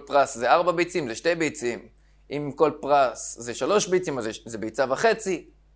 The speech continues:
זה כמות הרבה יותר מכזית, הרבה יותר מככותבת.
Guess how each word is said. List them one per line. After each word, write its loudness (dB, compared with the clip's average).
זה -16
כמות -2
הרבה 4
יותר 4
מכזית, 4
הרבה 2
יותר 2
מככותבת. -2